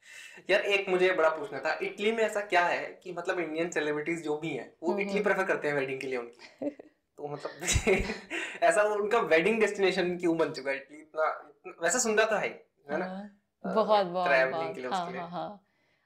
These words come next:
Speaker 2: I think
Speaker 1: राइट।
Speaker 2: सुंदरता, सुंदरता काफी है इटली में। मतलब naturally इतनी सुंदर है। यहाँ पे जो कंस्ट्रक्शन बिल्डिंग्स वगैरह भी हैं, वो hardly, कहीं अगर मुझे नया कंस्ट्रक्शन मिल जाता है ना, तो मुझे लगता है, "अरे, मैं तो इंडिया में चंडीगढ़ में आ गई हूँ, नए कंस्ट्रक्शन घर देखती हूँ।" तो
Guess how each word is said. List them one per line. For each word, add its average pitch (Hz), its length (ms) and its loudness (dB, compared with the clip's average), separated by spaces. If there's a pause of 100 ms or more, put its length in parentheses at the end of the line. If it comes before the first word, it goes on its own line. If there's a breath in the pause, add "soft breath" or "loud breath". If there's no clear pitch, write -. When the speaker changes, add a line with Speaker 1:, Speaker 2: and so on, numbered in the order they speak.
Speaker 2:
I - 20 -2
think 233 160 4
Speaker 1:
राइट। 427 140 -2
Speaker 2:
सुंदरता, 196 680 2
सुंदरता 233 760 2
काफी 185 360 2
है 165 140 -2
इटली 160 260 -6
में। 160 320 -8
मतलब 190 400 0
naturally 240 500 6
इतनी 262 240 -2
सुंदर 196 340 -2
है। 190 260 2 (400 loud breath)
यहाँ 214 240 6
पे 247 140 12
जो 254 140 12
कंस्ट्रक्शन 208 640 6
बिल्डिंग्स 202 380 6
वगैरह 196 300 6
भी 196 180 4
हैं, 196 140 8
वो 226 320 6
hardly, 196 440 8 (260 soft breath)
कहीं 262 160 10
अगर 285 120 10
मुझे 302 180 10
नया 214 280 12
कंस्ट्रक्शन 269 460 2
मिल 254 120 2
जाता 233 240 8
है 240 80 6
ना, 277 40 4
तो 302 80 2
मुझे 262 140 4
लगता 254 180 2
है, 262 60 6
"अरे, 269 100 6
मैं 277 80 2
तो 311 80 4
इंडिया 214 340 6
में 233 80 0
चंडीगढ़ 202 440 4
में 208 100 4
आ 175 120 4
गई 175 120 -4
हूँ, 190 140 -4
नए 185 160 -4
कंस्ट्रक्शन 196 500 -2
घर 180 160 -4
देखती 170 320 -10
हूँ।" 180 100 -10
तो 190 200 -4